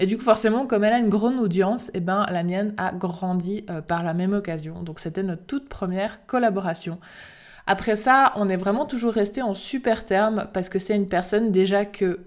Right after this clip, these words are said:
professionnellement, j'admire énormément, mais aussi que j'adore profondément, euh, humainement parlant. On a eu la chance de se rencontrer plusieurs fois et, euh,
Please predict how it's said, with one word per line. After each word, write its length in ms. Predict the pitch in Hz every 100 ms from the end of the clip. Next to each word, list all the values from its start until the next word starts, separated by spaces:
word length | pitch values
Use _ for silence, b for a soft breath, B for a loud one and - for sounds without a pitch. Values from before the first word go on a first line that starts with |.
| _
professionnellement, 960 | - 254 240 226 - 202 196 196 196 190
j'admire 500 | 175 165 175 185 - - _
énormément, 640 | 247 233 208 180 170 160 - B B B B -
mais 160 | 208
aussi 320 | 202 208 262 262
que 240 | 233 233 208
j'adore 640 | 180 - 220 196 214 220
profondément, 720 | 196 185 190 180 170 180 196
euh, 120 | 165 - 202
humainement 560 | 190 185 180 180 185
parlant. 580 | 202 - 185 175 175 175
On 40 | 170
a 60 |
eu 60 | 160
la 120 | 175
chance 260 | - 196 180
de 60 |
se 100 | 170
rencontrer 380 | 180 175 175 196
plusieurs 320 | 202 180 175
fois 280 | - 180 -
et, 200 | 160 160
euh, 200 | 151 147